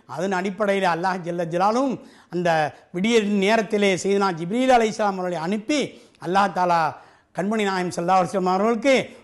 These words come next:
"உங்களுடைய உம்மத்துமார்கள் விஷயத்தில் நீங்கள் விரும்பியது நடக்கும்" என்ற அந்த பஷாரத்தை கூறினான். நாயகம் ஸல்லல்லாஹு அலைஹி வஸல்லம் கூறினார்களாம், "இந்த துஆவின் அடிப்படையில் தான் அல்லாஹ் தாலா எனக்கு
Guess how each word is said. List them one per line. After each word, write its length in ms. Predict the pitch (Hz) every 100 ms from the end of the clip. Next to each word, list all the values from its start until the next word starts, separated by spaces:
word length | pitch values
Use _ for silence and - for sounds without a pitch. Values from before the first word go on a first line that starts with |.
| -
"உங்களுடைய 300 | 170 170 165
உம்மத்துமார்கள் 500 | 214 190 190 190 175
விஷயத்தில் 760 | 160 226 233 285 254 160 - -
நீங்கள் 300 | 175 170 151
விரும்பியது 480 | 151 208 247 220 185
நடக்கும்" 340 | 175 202 196
என்ற 220 | 185 180
அந்த 180 | 165 147 135
பஷாரத்தை 640 | 147 208 214 180 190 170
கூறினான். 540 | 185 185 214 277 254 - - - _
நாயகம் 360 | 147 214 208
ஸல்லல்லாஹு 240 | 180 165 185
அலைஹி 20 |
வஸல்லம் 360 | 208 185 190 170
கூறினார்களாம், 680 | 180 175 185 180 247 240 - - - -
"இந்த 640 | 160 214 226 226 196 165 - - 185 165
துஆவின் 420 | 185 220 240 240
அடிப்படையில் 580 | 196 208 190 214 202 196
தான் 280 | 247 247
அல்லாஹ் 400 | 165 151 202 190
தாலா 120 | 196 185
எனக்கு 280 | 175 156